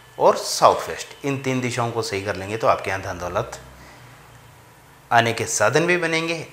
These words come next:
आएगी भी और रुकेगी भी। अब मैं आपको बताऊंगा स्वास्थ्य के बारे में। वास्तुशास्त्र के अनुसार घर में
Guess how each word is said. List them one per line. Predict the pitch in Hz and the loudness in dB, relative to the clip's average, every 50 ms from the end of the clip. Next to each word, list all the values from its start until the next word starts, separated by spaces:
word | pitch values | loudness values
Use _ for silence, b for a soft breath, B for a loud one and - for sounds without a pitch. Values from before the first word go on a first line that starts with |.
| - - - | -8 -2 2
आएगी | 104 104 107 113 117 127 151 | 2 2 2 0 -2 -6 -6
भी | 156 190 202 - - - | -8 -8 -10 -10 -4 2
और | 143 165 214 - - - - - - - | 4 4 4 4 0 -8 -12 -12 -8 -4
रुकेगी | 175 151 139 - - 85 71 - - - | -2 -2 -2 -2 -4 -10 -10 -12 -16 -18
भी। | - - - - - - - - - - - - - | -16 -16 -18 -18 -18 -20 -20 -20 -20 -20 -4 2 2
अब | 131 139 | 2 4
मैं | 135 127 123 | 4 2 0
आपको | 117 - - 110 | 0 0 -4 -6
बताऊंगा | 107 98 92 101 113 123 131 135 - | -6 -6 -8 -8 -8 -8 -10 -10 -10
स्वास्थ्य | - - - - 113 98 - - - 92 | -8 -6 -2 0 0 0 0 -2 -8 -8
के | 85 82 80 | -8 -10 -12
बारे | 78 78 85 - | -12 -14 -14 -14
में। | - - - - B B B B B B | -16 -18 -18 -18 B B B B B B
वास्तुशास्त्र | 104 107 110 110 - - 143 - 127 107 - - - 107 | 6 6 6 6 4 -4 -2 0 0 0 0 -2 -8 -8
के | - 107 | -8 -8
अनुसार | 98 98 95 - - 110 110 - - B B B B B - 107 | -10 -10 -10 -10 -8 -10 -10 -10 -14 B B B B B -12 -8
घर | 110 117 123 | -6 -6 -6
में | 117 107 | -6 -6